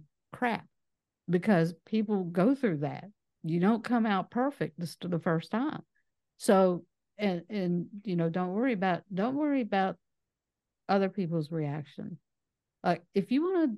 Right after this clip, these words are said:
if you wanna do cosplay, find something in your closet and put it together and go. Have a good time. And don't worry, don't worry about somebody looking at you with, with, you know, with their hands on their hips or whatever. We had a, we had a guest early on who,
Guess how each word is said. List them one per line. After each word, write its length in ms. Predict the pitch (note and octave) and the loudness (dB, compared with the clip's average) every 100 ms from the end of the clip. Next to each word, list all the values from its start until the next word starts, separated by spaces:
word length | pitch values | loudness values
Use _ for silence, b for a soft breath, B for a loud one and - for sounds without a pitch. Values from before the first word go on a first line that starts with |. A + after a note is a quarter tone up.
| - | -4
if 180 | F#3+ D#4 | -4 -2
you 100 | F#4 | 0
wanna 240 | A4+ E4 | 0 0
do 100 | A#3 | -2
cosplay, 920 | G#3+ F3+ F3 G3+ - C#4+ C#4+ D#4 D4 _ _ _ _ _ _ _ _ _ _ - | -2 -2 0 0 -4 -4 0 0 -4 _ _ _ _ _ _ _ _ _ _ 0
find 180 | D4+ E4+ | 2 2
something 320 | F#4+ F#4 F4+ | 0 -2 -4
in 40 | |
your 100 | F4 | -4
closet 640 | E4 - B3+ D#4 C#4 E3+ - - | -4 0 2 2 0 -2 -4 -6
and 320 | F3+ F3 D#3+ - _ - | -4 -4 -8 -14 _ 0
put 100 | B3 | 2
it 80 | |
together 400 | A#3 A3+ G3 F#3 | 2 2 2 2
and 200 | E3 G3+ | 0 -2
go. 380 | A3+ C#4 A#3+ - - _ | 0 0 0 -6 -14 _
Have 140 | A3+ C4 | -2 -2
a 60 | |
good 180 | D4 C4+ | -4 -6
time. 460 | - C#4 C#4 D3+ D#3+ _ _ _ _ - | -4 -2 -2 -6 -12 _ _ _ _ 0
And 160 | A#3 | 2
don't 200 | B3 C#4 | 4 2
worry, 240 | C4 C#4 - | 2 0 -2
don't 240 | G#3 C4+ | -2 0
worry 140 | D4 D#4 | 0 -2
about 260 | B3+ A#3+ | -2 -4
somebody 380 | G3+ G3+ G3+ G3 | -4 -4 -2 -2
looking 400 | E3 E3+ A#3+ G3+ | -2 -2 -2 -2
at 200 | F#3+ F3 | -4 -4
you 160 | F#3+ G3 | -4 -4
with, 200 | F3+ F3 - D#3+ | -4 -6 -8 -10
with, 240 | G#3 F#3 - _ _ | -6 -6 -8 _ _
you 80 | E3 | -6
know, 160 | D#3 | -4
with 200 | E3 D#3+ | -6 -8
their 120 | E3+ E3 | -6 -4
hands 300 | F3+ F#3+ F3 | -2 -2 -4
on 120 | E3+ | -2
their 120 | D3+ | -2
hips 380 | E3 F3 F3 - | -2 -4 -6 -12
or 80 | D#3 | -8
whatever. 540 | D#3 D#3 D#3 D#3+ F#3+ - _ _ _ - | -4 -4 -4 -6 -10 -12 _ _ _ 2
We 140 | G#3+ | 4
had 180 | C#4 B3 | 4 4
a, 200 | F3 E3 | 2 -2
we 200 | - G3+ | -4 -2
had 100 | B3+ | 0
a 40 | G3 | 0
guest 380 | E3 E3+ E3+ F3 | 0 -2 -2 -2
early 320 | F3+ F3 F3+ | 0 0 0
on 340 | G3+ B3 E3+ | 0 -2 -2
who, 400 | E3 E3 D#3 F#3+ | -2 -2 -2 -4